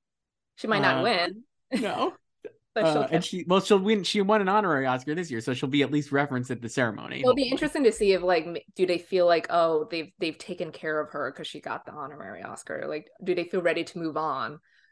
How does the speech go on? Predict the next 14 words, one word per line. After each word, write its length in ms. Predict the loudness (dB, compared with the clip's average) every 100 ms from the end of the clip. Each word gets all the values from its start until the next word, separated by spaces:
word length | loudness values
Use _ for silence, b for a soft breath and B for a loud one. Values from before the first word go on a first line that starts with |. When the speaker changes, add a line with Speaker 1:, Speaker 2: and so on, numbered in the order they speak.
| b
Speaker 1:
or 200 | -2 0
are 160 | 2 2
they 140 | -2
still 300 | -4 -4 -2
obsessed 440 | -2 -6 -10 -10 -8
with 120 | -10
her 400 | -4 -4 -4 -10 _ _ _ _ _ -6
that 240 | -4 -4
they'll 140 | -6 -6
just 160 | -10
give 100 | -10
her 60 | -8
another 220 | -8 -10
nomination? 680 | -10 -10 -12 -16 -16 -14 -16